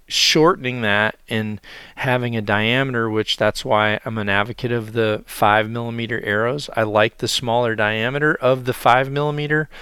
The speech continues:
but I really like the componentry of the five millimeter versus the four millimeter. Um,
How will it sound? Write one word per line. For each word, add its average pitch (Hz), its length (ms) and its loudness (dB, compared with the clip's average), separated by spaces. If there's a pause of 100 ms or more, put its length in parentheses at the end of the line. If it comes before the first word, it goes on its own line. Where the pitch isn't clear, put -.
(280)
but 120 100 0
I 110 100 2
really 123 600 2 (100)
like 113 460 2
the 123 140 0
componentry 127 1080 -4
of 117 380 -2
the 113 100 -4
five 113 420 6
millimeter 110 640 -4
versus 113 680 -4
the 110 120 -8
four 170 360 2
millimeter. 95 680 -4 (520)
Um, 107 500 0